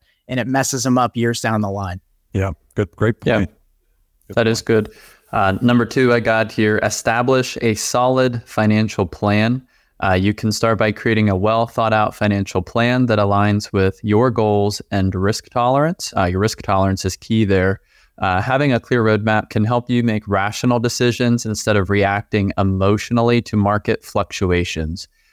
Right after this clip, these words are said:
Speaker 3: What does this mean? This means that you just have to be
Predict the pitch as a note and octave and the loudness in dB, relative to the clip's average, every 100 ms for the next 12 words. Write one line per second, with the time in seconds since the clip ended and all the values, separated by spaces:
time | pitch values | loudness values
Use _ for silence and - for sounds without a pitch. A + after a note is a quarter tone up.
0 | _ _ C3 A#2+ B2+ - B2+ B2+ B2+ A#2+ | _ _ -2 0 -2 -2 0 0 0 -2
1 | C3 B2 C3 B2 A#2+ A2+ A2 C3 - A#2+ | -4 0 0 0 0 -2 0 -2 -2 -4
2 | - A#2 G#2+ G#2 G2+ G2+ | -2 -2 0 2 2 0